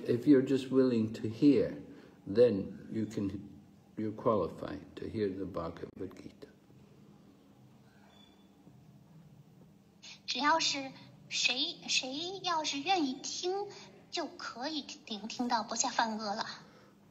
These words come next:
Speaker 1: Okay, yeah.
Speaker 2: 嗯，下一个问题是吧？山那孙的人对大喜，感恩亲爱的Good Day，顶拜大家。我们问题，我们都是在灵性世界住吗？如果住的话，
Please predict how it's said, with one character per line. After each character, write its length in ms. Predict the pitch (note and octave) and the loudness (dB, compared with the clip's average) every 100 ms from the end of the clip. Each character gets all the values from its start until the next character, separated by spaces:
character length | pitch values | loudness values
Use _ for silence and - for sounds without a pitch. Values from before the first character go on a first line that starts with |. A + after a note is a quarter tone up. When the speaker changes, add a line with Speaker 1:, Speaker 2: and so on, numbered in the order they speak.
| - - | -16 -10
Speaker 1:
Okay, 520 | F#2 F#2+ - G#2 C3+ - - | -8 -6 -4 -4 -4 -10 -8
yeah. 220 | F2+ - - - - - - - _ - | -6 -6 -12 -20 -20 -20 -20 -20 _ -10
Speaker 2:
嗯， 160 | A#3 - - | -10 -10 -8
下 320 | - - D4 C4 | -2 0 0 -2
一 80 | |
个 160 | B3 C#4 | -2 0
问 160 | C4+ C4 | 0 -2
题 140 | B3+ | -2
是 160 | - A#3+ | -2 0
吧？ 100 | A#3+ | -2
山 220 | - D4+ | 0 0
那 100 | D4 | 0
孙 240 | - D#4+ | -2 -2
的 80 | E4 | -2
人 200 | B3 A#3 | -4 -8
对 200 | - B3 | -10 -10
大 160 | A#3+ C#4 | -6 -2
喜， 220 | - A#3+ - - - - - - | -2 -2 -6 -12 -14 -18 -20 -6
感 160 | C4 A#3+ | -2 0
恩 400 | B3+ C4 - - | 0 -2 -6 -12
亲 260 | - C#4+ C4+ | -2 0 0
爱 120 | B3 | -2
的 120 | A#3+ | -6
Good 260 | - C4 C4 | -6 -6 -2
Day， 200 | C#4 A#3 - - - - - - - | -4 -6 -14 -20 -20 -18 -18 -10 -6
顶 120 | A#3 | -2
拜 140 | B3 | -2
大 140 | B3 B3+ | -4 -4
家。 160 | B3+ - - - - _ _ - | -6 -10 -20 -20 -20 _ _ 0
我 120 | C4 | 2
们 440 | C#4 D#4 - - - | 4 2 -2 -4 2
问 140 | D4+ | 2
题， 380 | - C4 C4 - - - | 2 0 -2 -6 -8 0
我 80 | |
们 160 | C4+ E4 F4 - | 2 2 0 0
都 200 | F4 F#4+ | 2 2
是 160 | F#4+ | 2
在 160 | E4 C#4+ | 4 4
灵 180 | B3 C#4+ | 4 0
性 220 | F4+ F4 | 2 2
世 120 | F4 | 2
界 140 | - C#4+ | 0 -4
住 260 | - E4+ | -6 -4
吗？ 340 | B3+ A#3+ A#3 - - - | -4 -4 -6 -12 -20 -14
如 100 | C4 | -8
果 120 | C#4+ C#4 | -6 -4
住 240 | F#4+ D#4+ | -4 -6
的 100 | B3 | -6
话， 380 | - C4 A3+ | -4 -4 -4